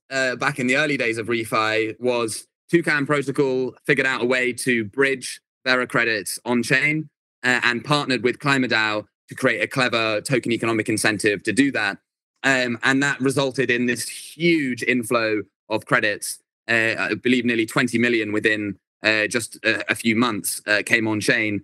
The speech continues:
which represented a, y-, you know, significant portion of total supply. And that momentum continued,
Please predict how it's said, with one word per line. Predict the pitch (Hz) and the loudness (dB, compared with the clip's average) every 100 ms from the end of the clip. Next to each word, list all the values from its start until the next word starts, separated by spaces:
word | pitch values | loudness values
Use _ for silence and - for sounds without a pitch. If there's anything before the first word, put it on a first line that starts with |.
| _ | _
which | - 113 - - | -2 -2 -2 -8
represented | - 76 113 104 107 | -4 -2 0 0 2
a, | 107 95 | 0 0
y-, | 98 110 | 0 0
you | 110 | 0
know, | 98 | 0
significant | 113 110 120 117 98 | 0 0 0 -2 0
portion | 120 113 104 | -2 0 -2
of | 95 | -4
total | - 117 - 95 | 0 0 0 -2
supply. | 104 120 123 107 92 _ _ _ _ _ _ | 0 0 0 0 -4 _ _ _ _ _ _
And | 147 | 0
that | 147 | 0
momentum | 139 147 139 131 | 0 0 0 0
continued, | 120 123 156 135 127 120 | 0 2 2 2 0 -2